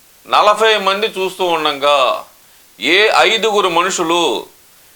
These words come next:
"జై జగన్" అనకపోతే గనక నీ గొంతు కోస్తామన్నా కూడా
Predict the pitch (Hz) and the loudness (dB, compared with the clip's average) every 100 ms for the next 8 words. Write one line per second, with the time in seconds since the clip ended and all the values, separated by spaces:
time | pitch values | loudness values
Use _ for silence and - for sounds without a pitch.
0 | _ _ 170 175 247 285 196 190 208 240 | _ _ -2 2 2 0 2 2 4 4
1 | 214 214 214 190 202 196 190 175 170 - | 4 2 0 0 0 2 2 4 2 4
2 | 180 165 110 110 170 160 147 180 220 - | 6 6 4 2 -2 0 -2 -2 -2 0
3 | 185 190 202 190 175 165 165 156 147 135 | 2 4 4 2 2 2 2 4 2 4
4 | 143 123 80 | 4 4 0